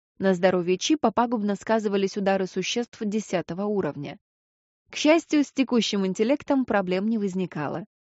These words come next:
Хватало и на небольшой купол, вмещавший нас с соломой, и на лечение. Интеллект Терна позволял изничтожить любого монстра, самое долгое с двух заклинаний, а под эффектом песни воодушевления он и вовсе превратился в самого страшного монстра в этом лесу.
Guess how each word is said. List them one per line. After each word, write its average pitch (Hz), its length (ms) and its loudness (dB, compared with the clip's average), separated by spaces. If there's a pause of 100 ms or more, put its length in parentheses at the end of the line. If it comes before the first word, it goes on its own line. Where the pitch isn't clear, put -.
Хватало 190 480 4
и 185 120 2
на 180 100 0
небольшой 170 500 -2
купол, 294 380 2
вмещавший 269 640 2
нас 233 220 0
с - 140 -20
соломой, 220 500 0 (220)
и 311 80 2
на 311 100 4
лечение. 165 640 0 (600)
Интеллект 294 520 6
Терна 330 340 4
позволял 247 500 4
изничтожить 247 600 2
любого 233 420 6
монстра, 226 560 2 (240)
самое 214 420 6
долгое 226 440 4
с 180 40 -4
двух 233 240 2
заклинаний, 220 680 -2 (340)
а 196 100 -2
под 202 220 2
эффектом 185 460 0
песни 175 320 0
воодушевления 226 880 0
он 320 180 2
и 311 40 2
вовсе 233 400 0
превратился 196 640 0
в 185 60 -10
самого 196 340 0
страшного 208 600 -2
монстра 170 460 -2
в 180 60 -4
этом 165 260 -4
лесу. 190 460 -4